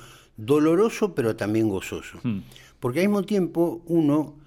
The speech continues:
Speaker 1: se va enterando de lo que realmente quiere escribir.
Speaker 2: Hmm.
Speaker 1: Y es un goce, ese ser el primer lector de tu propia obra.
Speaker 2: Claro.
Speaker 1: Eh,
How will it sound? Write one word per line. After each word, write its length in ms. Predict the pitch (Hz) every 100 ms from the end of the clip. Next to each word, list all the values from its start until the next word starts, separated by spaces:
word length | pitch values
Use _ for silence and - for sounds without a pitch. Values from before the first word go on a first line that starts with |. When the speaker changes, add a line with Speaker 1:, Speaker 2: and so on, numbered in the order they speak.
| _ _
Speaker 1:
se 220 | - - 131
va 80 |
enterando 480 | 175 170 160 180 165
de 60 | 139
lo 120 | 107
que 100 | 107
realmente 400 | 110 117 113 107
quiere 180 | 107 98
escribir. 500 | - 98 90 82 - -
Speaker 2:
Hmm. 120 | 107
Speaker 1:
Y 80 | 127
es 140 | 139 165
un 120 | 170
goce, 380 | 185 117 - 110
ese 180 | 117 107
ser 260 | 123 127
el 220 | 127 104
primer 320 | 98 110 135 127
lector 360 | 110 - 143
de 100 | 110
tu 180 | - 95
propia 360 | 95 85 92 85
obra. 260 | 80 80 - -
Speaker 2:
Claro. 260 | 110 95 85 - - -
Speaker 1:
Eh, 380 | 127 123 120